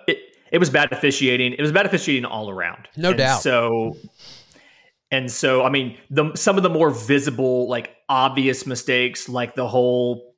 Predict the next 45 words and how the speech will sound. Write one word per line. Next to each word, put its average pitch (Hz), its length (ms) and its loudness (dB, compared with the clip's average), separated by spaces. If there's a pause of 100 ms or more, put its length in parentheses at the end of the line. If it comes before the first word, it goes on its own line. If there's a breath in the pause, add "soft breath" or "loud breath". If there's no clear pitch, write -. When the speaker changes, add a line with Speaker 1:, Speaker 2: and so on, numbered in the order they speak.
(120)
Speaker 1:
punting 135 360 -2
on 120 140 -2
third 117 280 -2
down 113 260 -2
thing, 113 400 -4 (500 soft breath)
uh, 117 340 -2
which 147 280 2 (280 loud breath)
I 170 40 2
do 185 200 2
wanna 196 260 4
just 143 180 -2
pedantically 135 460 0
point 131 300 0
out, 123 220 0 (460 soft breath)
the 135 140 2
home 147 340 2
team 151 240 0
is 135 80 -2
the 139 60 0
one 131 180 0
that 127 100 -6
provides 123 440 -2
the - 60 -18
chain 135 360 -4
gain, 156 260 -2
so 123 140 -8 (120)
technically 185 560 0
that 196 160 2
was 196 120 -4
Penn 202 160 -2
State's 196 280 -4
fault, 214 360 -2
but 135 100 -2
Speaker 2:
I, 147 60 2
Speaker 1:
whatever. 156 200 2
Speaker 2:
I 170 40 2
forgot 156 360 0
all 147 200 4
about 135 220 0
the 135 80 -6
punting 120 280 -4
on 113 120 -8
third 113 260 -6
down 98 240 -8
thing. 85 220 -16